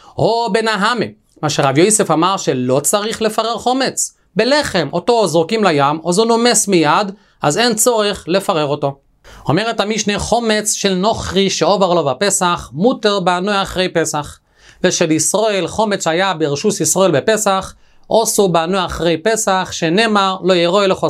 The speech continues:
שאור, הגימורה תבאר זאת, שהכוונה מדין קנס. אומרת הגימורה, מאני מסניסן כדעת מי שנויה משנתנו, לא רבי יהודה, ולא רבי שמעון, ולא רבי יוסי הגלילי. מאי?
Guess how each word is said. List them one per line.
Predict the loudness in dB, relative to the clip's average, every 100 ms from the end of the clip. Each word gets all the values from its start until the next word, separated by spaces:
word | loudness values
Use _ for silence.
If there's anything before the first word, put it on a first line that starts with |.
| 0
שאור, | 2 2 0 -10 _ -4
הגימורה | 0 2 2 0
תבאר | 0 0 2 2
זאת, | 2 0 -2 -6
שהכוונה | -6 -2 -2 -2 -2
מדין | -4 -4 -4
קנס. | -4 -6 -6 -8 -10 -20 -20 -20 -18 -8 -2
אומרת | 0 0 -2 -2 -2
הגימורה, | -2 0 -2 -6 -14 -20 -20 -2 2
מאני | 4 2 -2 -2
מסניסן | -2 -2 -2 -2 -2 -2 -4 -8 _ -2
כדעת | 0 2 0 -2 0
מי | 0 0
שנויה | 0 0 0
משנתנו, | -2 -2 0 0 -2 -2 0
לא | 2 2 0
רבי | 0 0
יהודה, | 0 0 0 -4 -2
ולא | 2 2 2
רבי | 0 -2
שמעון, | -4 -2 0 -2 -4 0
ולא | 2 4 2
רבי | 0
יוסי | -2 -2 -2
הגלילי. | -2 0 -2 -6 _ _ _
מאי? | 0 2 0 -10